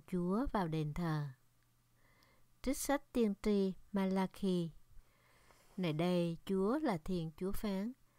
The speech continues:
Đây ta sai Thiên Thần ta đi dọn đường trước mặt ta. Lập tức Đấng thống trị mà các ngươi tìm kiếm và Thiên Thần giao ước mà các ngươi mong ước đến trong đền thánh người."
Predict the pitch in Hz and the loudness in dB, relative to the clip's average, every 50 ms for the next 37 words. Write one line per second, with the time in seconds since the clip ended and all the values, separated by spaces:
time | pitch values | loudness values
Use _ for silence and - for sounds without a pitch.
0 | _ _ _ _ _ - _ - 208 220 220 214 202 - - 220 214 - - 220 | _ _ _ _ _ -20 _ -2 2 2 4 2 2 0 -2 -4 -2 -2 -2 0
1 | 208 202 202 196 - - 226 214 208 - - 208 180 156 147 151 - 185 190 185 | 0 0 0 -2 -2 -4 -4 -2 -2 -2 -4 -4 -2 -4 -6 -6 -4 -2 -2 0
2 | 180 180 170 175 175 175 165 165 143 135 147 156 165 160 156 151 151 147 - - | -2 -2 -4 -4 -4 -4 -2 -2 -2 -2 -4 -2 -2 -2 -2 -2 -2 -4 -4 -6
3 | 233 311 - - 214 190 - - - - 180 185 180 170 160 156 - - _ _ | -6 -6 -4 -6 -8 -8 -8 -8 -4 -2 -2 0 0 -2 -4 -8 -10 -18 _ _
4 | _ _ _ _ _ _ _ _ - 180 160 147 - - - 220 262 - _ _ | _ _ _ _ _ _ _ _ -6 -4 -4 -4 -4 -4 -2 -2 -2 -2 _ _
5 | _ - - 170 180 185 196 220 269 - _ - - 247 233 269 302 - 226 185 | _ -6 -2 0 0 0 0 -2 -4 -6 _ -8 -4 -4 -2 -2 -2 0 0 0
6 | 151 135 147 175 170 156 - - 226 254 - 240 220 202 190 185 - - 165 147 | 2 0 -2 -4 -4 -6 -4 -4 -6 -6 -4 -4 -2 -2 -2 -4 -2 -4 -4 -4
7 | 143 - - 170 175 180 196 226 269 - - - - - - - - - - - | -4 -6 -4 -2 -2 0 0 -2 -4 -8 -14 -20 -20 -20 -20 -20 -20 -20 -20 -16
8 | - 196 185 185 175 175 170 170 - 233 233 226 226 226 214 185 160 156 160 185 | -12 -6 -2 -2 0 0 -2 -2 -2 -2 -2 -2 0 -2 -2 -2 -2 -2 -2 -2
9 | 196 202 139 - 196 226 247 285 320 - 247 185 156 - - 233 - - 220 208 | -2 -2 -2 0 0 0 0 0 -2 -4 -4 -4 -4 -4 -6 -8 -6 -4 -4 -2
10 | 196 190 180 180 180 180 170 - - - 180 202 247 277 - - - - - - | -2 -2 -2 -2 -4 -4 -6 -6 -8 -6 -6 -6 -6 -6 -8 -10 -12 -14 -18 -20
11 | - - - - 180 170 170 180 185 226 262 - - - 220 202 185 180 170 170 | -20 -20 -16 -8 -6 -4 -4 -2 -4 -4 -6 -8 -6 -6 -4 -4 -4 -6 -6 -8
12 | 170 160 151 147 147 151 - 180 180 233 254 254 220 185 170 156 151 151 | -6 -6 -6 -6 -8 -8 -10 -12 -10 -8 -6 -4 -2 -2 0 -2 -2 -4